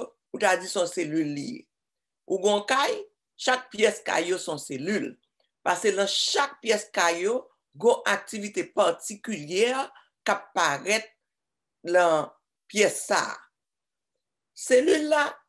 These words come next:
li gen diferan pati. Nou pa chita sou tout pou pa gen konfizyon. Men sa nou pa chita plis sou li, nou, nou pa pale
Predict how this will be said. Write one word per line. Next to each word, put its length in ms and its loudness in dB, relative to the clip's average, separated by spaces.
li 160 -4
gen 240 2
diferan 480 0
pati. 560 -2
Nou 80 -10
pa 160 -4
chita 380 -2
sou 180 -12
tout 300 -6
pou 120 -16
pa 160 0
gen 140 -8
konfizyon. 640 -6
Men 140 -2
sa 220 2
nou 140 -4
pa 180 2
chita 380 -2
plis 280 -8
sou 180 -8
li, 160 -6
nou, 240 0
nou 160 0
pa 200 4
pale 360 0